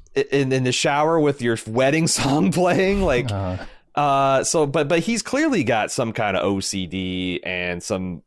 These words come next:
Speaker 1: some manic energy himself, and he, he still could maybe ruin his family's life at whatever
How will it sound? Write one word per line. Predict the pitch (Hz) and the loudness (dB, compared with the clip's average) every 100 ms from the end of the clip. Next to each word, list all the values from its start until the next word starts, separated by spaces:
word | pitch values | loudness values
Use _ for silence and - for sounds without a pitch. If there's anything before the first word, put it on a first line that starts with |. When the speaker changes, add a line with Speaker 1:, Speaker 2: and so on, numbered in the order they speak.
| - | -10
Speaker 1:
some | - 101 | -6 -2
manic | 98 98 95 | -2 -2 -2
energy | 98 95 92 92 | -4 -4 -4 -4
himself, | 95 90 - 92 92 87 | -4 -4 -2 0 0 -2
and | 98 117 | -4 -4
he, | 185 180 | -6 -6
he | 208 214 | -6 -4
still | - 214 220 | -2 -2 -2
could | - 190 | 0 -2
maybe | 147 147 135 | 0 0 2
ruin | 120 131 123 | 2 0 0
his | - | 0
family's | 123 107 95 | 0 0 -2
life | 110 92 76 - - | 0 0 -2 -8 -6
at | 95 90 | -2 0
whatever | 107 107 95 95 | 0 0 0 -2